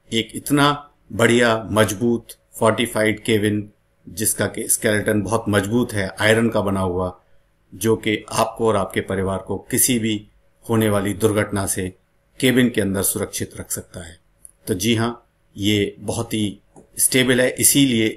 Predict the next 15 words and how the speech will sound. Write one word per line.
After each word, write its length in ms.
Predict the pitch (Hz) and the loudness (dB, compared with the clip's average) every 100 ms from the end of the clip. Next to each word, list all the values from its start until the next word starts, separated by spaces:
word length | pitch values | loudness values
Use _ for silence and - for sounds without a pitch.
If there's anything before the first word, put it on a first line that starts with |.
| - | 2
इसी 240 | - 175 | 2 4
केबिन 360 | 160 127 110 110 | 0 0 2 0
के 120 | 107 | 0
बेसिस 360 | 101 101 - 98 | 0 -2 -2 -6
पर 360 | - 98 - _ _ _ - | -4 -6 -8 _ _ _ -2
टाटा 280 | 110 104 107 | 2 2 2
ने 200 | 104 101 - _ _ _ - | 0 -2 -6 _ _ _ 0
पुरानी 340 | 123 127 127 | 4 6 4
Nexon 380 | 117 101 - 95 | 2 0 -2 0
ने 280 | 95 92 92 _ _ _ _ _ _ _ _ _ _ _ | 0 -2 -6 _ _ _ _ _ _ _ _ _ _ _
एनकैप 420 | - 131 127 131 107 | 2 4 6 4 4
रेटिंग 320 | 104 104 98 | 0 0 -2
में 100 | 98 | -4
फ़ाइव 340 | 101 - 117 110 | -4 0 2 2
स्टार 480 | - 113 98 92 | -2 -2 -4 -6